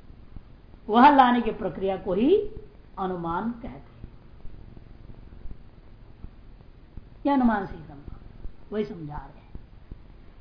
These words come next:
पक्ष धर्मता बलात् तु साध्यस्य पक्ष संबंधित्वं विशेष सिद्ध्यति। हेतुगत पक्ष धर्मता के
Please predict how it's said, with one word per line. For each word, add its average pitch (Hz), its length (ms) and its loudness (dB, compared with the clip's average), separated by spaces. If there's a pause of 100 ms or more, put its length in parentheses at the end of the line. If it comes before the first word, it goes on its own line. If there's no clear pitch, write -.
(120)
पक्ष - 280 -2
धर्मता 320 640 10
बलात् 285 480 8
तु 320 100 2
साध्यस्य 180 800 0 (520)
पक्ष 240 240 0
संबंधित्वं 190 720 -2
विशेष 175 440 -6
सिद्ध्यति। 147 600 -16 (1000)
हेतुगत 311 720 6
पक्ष 294 220 4
धर्मता 247 520 4
के 233 160 2